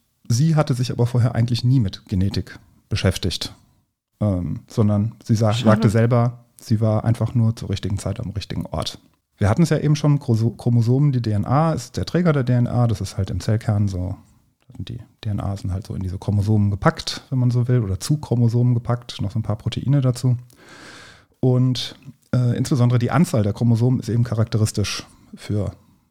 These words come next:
Speaker 1: Arten.
Speaker 2: Mhm.
Speaker 1: Zu der Zeit waren die Untersuchungsmethoden in Frankreich relativ schwierig. Die Zahl der menschlichen Chromosomen beispielsweise war noch gar nicht bekannt. Man schätzte so irgendwas Ende vierzig.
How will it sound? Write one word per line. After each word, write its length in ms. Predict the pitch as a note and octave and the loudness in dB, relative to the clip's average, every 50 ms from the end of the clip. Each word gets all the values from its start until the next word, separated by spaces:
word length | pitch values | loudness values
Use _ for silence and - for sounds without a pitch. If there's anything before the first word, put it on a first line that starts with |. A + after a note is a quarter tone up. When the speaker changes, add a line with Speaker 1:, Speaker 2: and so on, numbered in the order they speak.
| _ | _
Speaker 1:
Arten. 420 | - F#2 F2+ F2+ - - - - - - - _ _ _ _ _ _ _ | -2 0 0 0 -2 -4 -8 -8 -10 -14 -20 _ _ _ _ _ _ _
Speaker 2:
Mhm. 400 | A#3+ G#3+ G#3+ G3 F#3 F#3 G#3 - - _ _ _ _ _ _ _ _ _ _ _ _ _ _ _ _ _ _ | 0 2 2 4 2 2 0 -2 -4 _ _ _ _ _ _ _ _ _ _ _ _ _ _ _ _ _ _
Speaker 1:
Zu 120 | - A#2+ | -4 0
der 180 | A2 A#2+ B2 A#2+ | 2 2 2 2
Zeit 480 | - - B2+ D3+ G#3+ - - - - _ _ _ - - - - | 0 0 2 0 0 -2 -6 -12 -14 _ _ _ -20 -20 -12 -2
waren 200 | - A2+ B2 C3 | 0 2 2 4
die 60 | A#2+ | 2
Untersuchungsmethoden 800 | - C3+ B2+ A#2+ A#2 C#3+ D#3+ F3 E3 E3 C#3+ C#3+ D3 - D3+ D#3 | 2 2 2 2 2 4 2 2 2 2 0 0 0 0 0 2
in 80 | - C#3 | 2 2
Frankreich 640 | - - C#3 C3+ - C#3 B2+ C3 - - - - - - - - | 2 2 0 2 2 2 2 2 0 -2 -6 -8 -10 -14 -6 -2
relativ 320 | A2 A#2 A2 G#2+ - A#2+ - | 2 2 2 2 0 -4 -4
schwierig. 520 | - - C3+ E3 G#3 C#4 - - - - - _ _ _ _ _ _ _ _ _ _ _ _ _ - _ - | 0 2 2 2 2 0 -2 -4 -10 -14 -16 _ _ _ _ _ _ _ _ _ _ _ _ _ -14 _ 0
Die 240 | B2+ A#2+ A#2 A2+ | 2 2 2 0
Zahl 280 | - - - A#2+ B2+ C3+ | -2 -2 0 2 2 2
der 120 | B2+ B2 A2+ | 2 2 2
menschlichen 440 | G#2+ A#2+ F3 - - F3 A#2+ A#2 A#2 | 4 2 2 2 0 0 0 0 0
Chromosomen 440 | - A#2+ A#2+ A#2+ A2+ A2+ A#2+ C#3 | 0 2 2 2 2 2 2 2
beispielsweise 580 | B2 G#2+ G#2+ - C#3 C3 - A#2 B2+ B2 B2 A#2 | 2 2 0 0 -4 -2 0 0 0 2 2 2
war 100 | A#2 A2+ | 2 2
noch 160 | A2+ A2 - | 2 0 0
gar 120 | - G2+ A2 | 0 0 0
nicht 120 | A2 - | 0 -2
bekannt. 480 | - - - G#2+ C#3+ G#3+ C4 - - - - _ | -4 -4 -2 0 2 2 0 -2 -10 -20 -10 _
Man 100 | G2 - | -6 -6
schätzte 400 | - - - - - - - C#3 | -4 -6 -6 -8 -6 -4 -2 -2
so 340 | A#2+ B2 A#2+ A2+ A2+ A#2 A#2+ - - _ _ _ | 0 2 0 2 0 -2 -4 -8 -12 _ _ _
irgendwas 420 | C#3+ D3+ D#3 D#3+ - - B2+ - | 0 0 0 0 0 -2 -2 -2
Ende 240 | - A#2 A#2+ A#2+ A2+ | 0 2 2 2 2
vierzig. 520 | - - C3+ C3 - - A3 A3 - - | 2 -2 -2 -2 0 -2 -2 -2 -2 -6